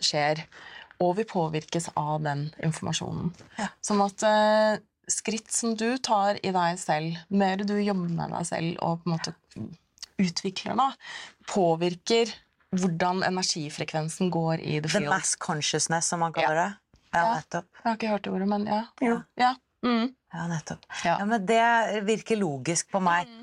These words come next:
Speaker 2: Og det er jo derfor selvutvikling blir så viktig, da, tenker jeg.
Speaker 1: Ja.
Speaker 2: Altså, det er derfor det blir så viktig at alle er glad i seg selv.
Speaker 1: Ja.
Speaker 2: Og selvkjærlighet, som vi snakket om i
Speaker 1: Mm.
Speaker 2: det engelske intervjuet, fordi det påvirker andre også.
Speaker 1: Ja,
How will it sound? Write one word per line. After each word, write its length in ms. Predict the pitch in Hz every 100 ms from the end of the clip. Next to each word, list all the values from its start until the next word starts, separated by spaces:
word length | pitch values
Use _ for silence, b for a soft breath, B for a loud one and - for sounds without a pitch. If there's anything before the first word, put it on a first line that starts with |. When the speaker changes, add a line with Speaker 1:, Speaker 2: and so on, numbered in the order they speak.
| -
Speaker 2:
Og 80 | 185
det 80 | 208
er 80 | 190
jo 60 |
derfor 420 | 175 156 - 220 233
selvutvikling 840 | - 202 151 - 156 - 160 170
blir 100 | 156
så 160 | 151 180
viktig, 480 | 165 214 - - 202
da, 140 | 262 220
tenker 300 | 202 175 175
jeg. 80 | 196
Speaker 1:
Ja. 60 |
Speaker 2:
Altså, 160 | 190 262
det 40 | 214
er 140 | 180
derfor 160 | - 180
det 100 | 190
blir 100 | 185
så 140 | - 185
viktig 320 | 190 - 160
at 100 | 165
alle 280 | 180 165 151 -
er 120 | 160
glad 260 | 156 139
i 40 | 135
seg 220 | - 175
selv. 360 | - 240 240 - B B
Speaker 1:
Ja. 120 | 269 -
Speaker 2:
Og 400 | 185 180 180 175 165
selvkjærlighet, 600 | 202 160 - 131 131 -
som 120 | 147
vi 60 |
snakket 340 | 147 160 - 139
om 120 | 135 135
i 60 |
Speaker 1:
Mm. 40 | 120
Speaker 2:
det 100 | 143
engelske 320 | 123 123 -
intervjuet, 500 | 143 160 147 135 208
fordi 220 | - 165 151
det 140 | 156
påvirker 600 | - 127 - 156 - 147
andre 360 | - 135 131 135
også. 320 | 127 - 196
Speaker 1:
Ja, 160 | 214